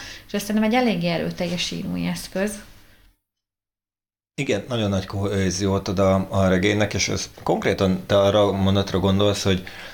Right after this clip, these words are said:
Speaker 2: hogyan is van, hogy a dolgok egyféleképpen történhetnek, ahogy történtek?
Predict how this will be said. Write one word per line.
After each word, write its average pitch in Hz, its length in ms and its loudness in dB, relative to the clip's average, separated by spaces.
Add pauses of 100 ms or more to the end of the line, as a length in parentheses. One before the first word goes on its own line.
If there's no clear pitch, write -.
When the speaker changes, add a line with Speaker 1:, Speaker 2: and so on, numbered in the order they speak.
Speaker 2:
hogyan 120 260 0
is 107 140 2
van, 98 100 2
hogy 90 100 4
a 92 40 4
dolgok 107 480 2
egyféleképpen 98 1120 0
történhetnek, 92 920 0
ahogy - 280 0
történtek? - 760 -2